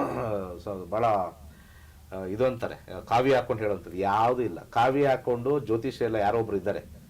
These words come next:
ಹಿಂಗಾಗ್ಬಿಡ್ತದೆ, ಹಂಗಾಗ್ಬಿಡ್ತದೆ, ಅವ್ರ ಬಾಯಿ ತೆಗೆದ್ರೆ ಬರೀ ನೆಗೆಟಿವೇ. <laughs> "ಈ ವರ್ಷ ಪೂರ್ತಿ ನೀರ್ ಬ-, ಪ್ರತಿ ವರ್ಷ ಮಳೆ ಬರುತ್ತೆ, ಈ ವರ್ಷ ಮಳೆ ಜಾಸ್ತಿ" ಅಂತಾರೆ. ಎಷ್ಟೋ ಜನ ಸಾಯ್ತಾರೆ ಅಂತಾರೆ. ಬಾ-, ಅವ್ರ ಬಾಯಲ್ಲಿ ಒಳ್ಳೇದು ಬಂದೇ ಇಲ್ಲ. ಟೆಕ್ನಾಲಜಿಕಲಿ ಗ್ರೋ ಆಗುತ್ತೆ,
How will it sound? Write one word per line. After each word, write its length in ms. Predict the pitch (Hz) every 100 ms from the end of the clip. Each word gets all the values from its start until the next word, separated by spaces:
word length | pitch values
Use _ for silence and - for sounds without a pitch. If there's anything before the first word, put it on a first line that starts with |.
| - -
ಹಿಂಗಾಗ್ಬಿಡ್ತದೆ, 580 | 113 127 135 123 117 104
ಹಂಗಾಗ್ಬಿಡ್ತದೆ, 640 | 107 127 123 113 104 117
ಅವ್ರ 120 | 131
ಬಾಯಿ 280 | 113 123 165
ತೆಗೆದ್ರೆ 380 | 170 160 170 190
ಬರೀ 240 | 139 165
ನೆಗೆಟಿವೇ. 640 | 165 135 156 170 156 - - -
<laughs> 260 | 254 - - - - - - - - - 110
"ಈ 240 | 147 175
ವರ್ಷ 260 | 165 - 185
ಪೂರ್ತಿ 540 | 147 160 170 170 175
ನೀರ್ 160 | 160 147
ಬ-, 80 |
ಪ್ರತಿ 380 | - - 156 208
ವರ್ಷ 220 | 208 202
ಮಳೆ 260 | 202 190 269
ಬರುತ್ತೆ, 320 | 170 160 -
ಈ 180 | 82 143
ವರ್ಷ 220 | 160 143
ಮಳೆ 260 | - 147 139
ಜಾಸ್ತಿ" 320 | 135 127 104
ಅಂತಾರೆ. 380 | 95 - - - - - - - - - - 135
ಎಷ್ಟೋ 140 | 151
ಜನ 180 | 160 156
ಸಾಯ್ತಾರೆ 400 | 147 127 131 120
ಅಂತಾರೆ. 320 | 98 95 85
ಬಾ-, 240 | 104 123 -
ಅವ್ರ 180 | 151
ಬಾಯಲ್ಲಿ 600 | 156 135 156 151 127 147
ಒಳ್ಳೇದು 640 | 147 107 117 131 139 131 135
ಬಂದೇ 400 | 107 110 120 113
ಇಲ್ಲ. 180 | 92 80
ಟೆಕ್ನಾಲಜಿಕಲಿ 1040 | - 113 127 123 113 113 113 117 113 98
ಗ್ರೋ 400 | - 87 104 107
ಆಗುತ್ತೆ, 640 | 98 - - 87 87